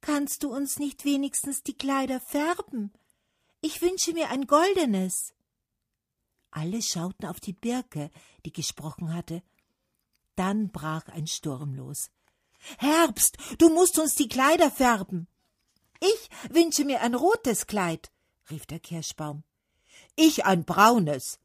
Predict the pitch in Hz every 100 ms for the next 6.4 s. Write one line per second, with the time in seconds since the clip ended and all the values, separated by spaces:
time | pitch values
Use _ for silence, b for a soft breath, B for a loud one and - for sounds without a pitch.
0 | _ 139 139 - 139 143 147 - - _
1 | _ B B - 392 415 339 330 320 320
2 | 339 339 202 165 - _ _ _ - 139
3 | 143 - 147 - 165 180 151 160 _ _
4 | _ _ _ _ _ 370 381 - - B
5 | B 311 311 302 339 403 359 240 208 196
6 | 185 185 -